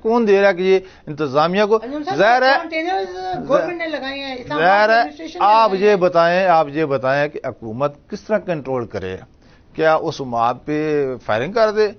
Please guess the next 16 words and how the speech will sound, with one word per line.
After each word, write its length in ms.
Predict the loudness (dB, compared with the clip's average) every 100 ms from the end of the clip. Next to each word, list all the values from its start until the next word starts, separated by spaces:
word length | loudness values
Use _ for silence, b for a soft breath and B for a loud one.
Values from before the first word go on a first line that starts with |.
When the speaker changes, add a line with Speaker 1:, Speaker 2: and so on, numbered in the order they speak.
| b b b _ -18
Speaker 1:
रुकावट 340 | 0 2 2
नहीं 140 | 2 2
डालनी 240 | 2 0
पड़ती 320 | -2 -4 -4
है 100 | -8
ना, 140 | -8 -10 -16 _ _ -18
no 300 | -8 -4 0
doubt 360 | 2 2 0 -10 -20 b _ -2
कि 180 | 0 0
कुछ 240 | -4 -6
लोगों 200 | -4 -4
को 60 | -4
तकलीफ 380 | -6 -8 -8
भी 120 | -4 -6
इसमें 220 | -4 -6
है। 180 | -8